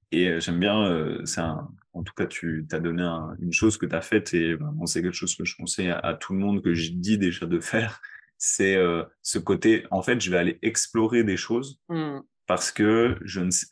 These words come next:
Speaker 1: ah, ça revient à je ne sais pas ce que je ne sais pas, en gros. Euh,
Speaker 2: C'est vrai.
Speaker 1: c'est, je vais aller découvrir des choses, rencontrer des gens, puis on va voir ce qui se passe. Et, euh, et toi, même si tu me disais que t'avais voyagé, euh, c'était en Thaïlande, de
Speaker 2: Mhm.
Speaker 1: mé-,
Speaker 2: Et de,
Speaker 1: euh,
Speaker 2: et en Inde, tout à fait.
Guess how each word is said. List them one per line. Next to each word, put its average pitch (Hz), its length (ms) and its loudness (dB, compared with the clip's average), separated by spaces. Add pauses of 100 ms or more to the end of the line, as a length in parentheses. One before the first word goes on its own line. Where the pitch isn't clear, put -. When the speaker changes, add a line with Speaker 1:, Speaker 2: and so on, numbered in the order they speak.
Speaker 1:
ah, 80 220 -12 (120)
ça - 200 -8
revient 92 280 -4
à 87 140 0
je 85 120 -4
ne 87 80 0
sais 87 200 2
pas 101 140 0
ce - 100 -4
que - 120 -8
je 87 100 -4
ne 82 80 -4
sais 85 180 -4
pas, 90 280 -6
en 87 60 -6
gros. 90 260 -8 (500)
Euh, 85 60 -4
Speaker 2:
C'est 85 60 -4
vrai. 87 100 -4
Speaker 1:
c'est, 90 440 2
je 87 120 -4
vais 90 60 2
aller 92 160 4
découvrir 98 380 0
des 87 120 2
choses, 104 280 2
rencontrer 90 440 0
des 87 100 2
gens, 107 180 0
puis 104 120 -6
on 90 40 0
va 85 60 0
voir 98 140 0
ce - 80 -8
qui 98 100 -8
se - 100 -8
passe. - 360 -4 (800)
Et, 87 300 2
euh, 78 160 -4 (580)
et 82 200 -2 (300)
toi, 104 160 6
même 92 340 2
si - 160 -2
tu - 140 -6
me 85 80 2
disais 90 200 0
que 85 60 -8
t'avais 82 180 0
voyagé, 85 540 0
euh, 80 140 -2 (400)
c'était - 220 -12
en 80 120 -6
Thaïlande, 107 460 -2
de 104 60 0
Speaker 2:
Mhm. 202 180 2
Speaker 1:
mé-, 240 100 -2 (640)
Speaker 2:
Et 175 100 2
de, 160 140 2
Speaker 1:
euh, - 60 -4
Speaker 2:
et 156 140 2
en 151 200 0
Inde, 151 500 -2
tout - 180 -6
à 160 60 2
fait. 165 360 -8